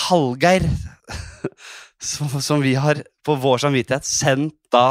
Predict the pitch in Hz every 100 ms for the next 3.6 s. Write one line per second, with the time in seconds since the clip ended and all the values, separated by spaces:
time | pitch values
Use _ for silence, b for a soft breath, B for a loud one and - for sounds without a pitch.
0 | 131 117 123 127 127 101 92 107 113 110
1 | 113 107 98 104 101 107 139 131 113 101
2 | 104 104 107 117 156 B B B B B
3 | 156 139 139 127 143 175